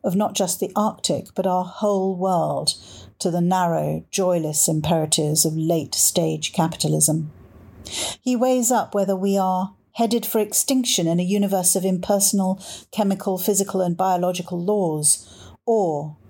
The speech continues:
whether, in his words, we have the intelligence to grasp what is happening, the composure not to be intimidated by its complexity, and the courage to take steps that may bear no fruit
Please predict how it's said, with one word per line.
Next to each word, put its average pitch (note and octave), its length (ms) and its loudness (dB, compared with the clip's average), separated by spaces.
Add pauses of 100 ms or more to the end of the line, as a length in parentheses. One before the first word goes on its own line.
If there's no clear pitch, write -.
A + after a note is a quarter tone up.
(120)
whether, E3+ 560 -2 (180)
in F3 120 0
his F3 240 2
words, - 840 -2 (200)
we F#3+ 160 0
have F#3+ 280 0
the G3 120 0
intelligence F#3+ 720 0
to A3+ 100 0
grasp F#3 420 0
what F3 80 2
is E3 140 0
happening, D#3+ 500 -2 (640)
the G3+ 80 0
composure G#3+ 640 0
not G#3 400 0
to - 80 -2
be F3 140 2
intimidated E3+ 760 0
by D#3+ 180 0
its - 140 0
complexity, A3+ 840 -2 (560)
and F#3+ 100 0
the G3+ 60 0
courage F3 800 -2 (420)
to F#3+ 80 0
take F3+ 280 2
steps - 460 0
that - 140 -2
may F3+ 160 2
bear E3+ 300 2
no F3+ 400 2
fruit - 640 -2